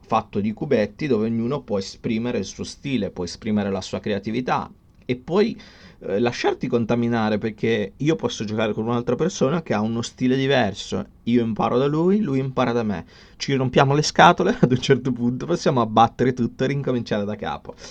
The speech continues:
Ehm, diciamo che oggi, no, i videogame danno questo, questo, questa opportunità. Mi viene da pensare a-, ai city manager. City manager con quale videogioco, per esempio, potrebbero confrontarsi?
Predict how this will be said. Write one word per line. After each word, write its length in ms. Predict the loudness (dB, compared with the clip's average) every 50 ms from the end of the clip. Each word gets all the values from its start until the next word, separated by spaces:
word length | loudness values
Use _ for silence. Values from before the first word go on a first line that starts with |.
| -18 -18 -18 -18 -20 -20 -20 -12 2
Ehm, 1040 | 4 6 8 8 6 4 4 2 2 0 0 -2 -4 -4 -4 -4 -4 -6 -6 -6 -8 -10 -12 -18 -20 -20 -20 -12
diciamo 480 | -4 -4 -2 4 4 4 6 6 2 2
che 300 | 4 6 6 6 6 4 _ -20 -20 -20 -20 _ _ -20 -20 0
oggi, 400 | 4 6 6 6 4 4 2 4
no, 320 | 4 4 4 4 2 2 0
i 180 | 0 0 0 0
videogame 960 | -2 -4 -6 -8 -6 -6 0 2 2 4 4 4 4 6 4 4 4 0 0
danno 680 | 4 4 6 6 4 4 2 2 4 4 2 2 0 -4 -14 -20 -20 -20 -20 -20 -20 -6
questo, 640 | 2 2 2 2 2 -2 -2 0 0 0 0 -2 -2
questo, 720 | -2 -4 -6 -4 -4 -2 0 0 0 -2 -2 -4 -4 -6 -4
questa 260 | -4 -4 0 0 0
opportunità. 800 | 0 2 0 -2 -2 0 -2 0 0 0 2 2 2 0 0 -4 -10 -18 -18 -16 -14 -14 -14 -14 -2
Mi 120 | 2 4
viene 200 | 6 6 6 6
da 100 | 6 4
pensare 1000 | 4 2 0 0 2 4 6 6 8 8 8 6 6 6 4 4 4 2 0 0 -2 -6
a-, 140 | -14 -14 -14 -18 -12 0
ai 140 | 2 2 4
city 280 | 6 4 4 4 6
manager. 640 | 8 8 8 10 8 8 6 6 4 4 2 0 -4 -10 -16 -18 -20 -10
City 280 | 2 2 4 6 8
manager 500 | 6 8 8 8 8 8 8 8 8 6 -2 -12 -20 _
con 260 | 6 8 10 10 10 10
quale 320 | 10 12 12 12 12 12
videogioco, 560 | 10 10 6 6 6 6 6 6 4 4 4
per 120 | 2 2 2
esempio, 320 | 4 2 2 2 2 0
potrebbero 480 | -2 0 0 0 0 0 0 0 -2 0
confrontarsi? 1080 | 0 -2 -2 -2 -4 -6 -8 -8 -8 -6 -4 -4 -4 -4 -6 -10 -12 -12 -10 -10 -10